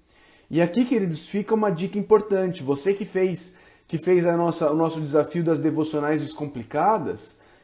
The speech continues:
que aprendeu aquelas dicas sobre como fazer a sua devocional, você sabe.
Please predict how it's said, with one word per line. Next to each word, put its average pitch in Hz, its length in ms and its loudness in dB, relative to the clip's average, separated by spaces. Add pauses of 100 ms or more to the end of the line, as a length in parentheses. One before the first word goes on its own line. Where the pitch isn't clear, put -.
que 160 100 0
aprendeu 160 460 4
aquelas 147 440 2
dicas 143 720 -4
sobre 151 260 -2
como 190 220 0
fazer 156 400 -2
a 175 80 0
sua 170 180 -4
devocional, 139 880 -4 (260)
você 123 300 -4
sabe. 202 500 -2